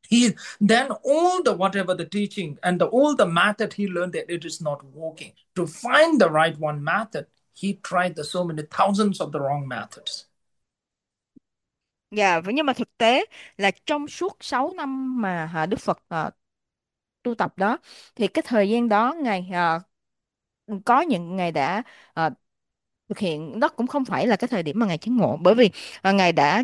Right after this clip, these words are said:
Speaker 2: trong suốt sáu năm, Ngài đã đi qua rất là nhiều những cái phương pháp, à, có thể nó đã từng sai, để Ngài sau đó,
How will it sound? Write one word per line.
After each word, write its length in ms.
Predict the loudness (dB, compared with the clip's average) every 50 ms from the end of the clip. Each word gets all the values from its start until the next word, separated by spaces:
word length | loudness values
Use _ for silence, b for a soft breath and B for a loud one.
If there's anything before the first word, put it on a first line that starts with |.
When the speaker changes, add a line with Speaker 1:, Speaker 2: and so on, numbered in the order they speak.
| 2 2
Speaker 2:
trong 180 | 2 2 2
suốt 160 | 2 0 -2 -2
sáu 200 | 0 -2 -2 0
năm, 260 | 0 -2 -2 -2 -4 -6
Ngài 180 | -6 -6 -6 -6
đã 140 | -6 -6 -4
đi 160 | -2 -2 -2 0
qua 260 | 2 4 4 4 2 0
rất 180 | -2 -2 -2
là 80 | -2 -4
nhiều 220 | -6 -8 -10 -10 -10
những 140 | -12 -10
cái 120 | _ -8 -8 -2
phương 200 | 0 0 0 0
pháp, 260 | 0 2 0 0 0 B B B B B B B
à, 200 | -2 -2 -2 2 2
có 100 | 0 0
thể 240 | 2 0 -2 -2 -2
nó 120 | -4 -2
đã 180 | -2 -2 -4 -2
từng 240 | _ -6 -6 -4
sai, 320 | -2 -2 0 0 -2 -2 -4 _ _ _ _ _ _ _ _ _ _ _ _ _ _ _ _
để 340 | 0 2 2 4 4 0 0
Ngài 260 | 0 0 0 0 -2 -4 -10 _
sau 280 | -10 -6 -4 -4 -4 -4
đó, 300 | -4 -6 -6 -6 -8 -12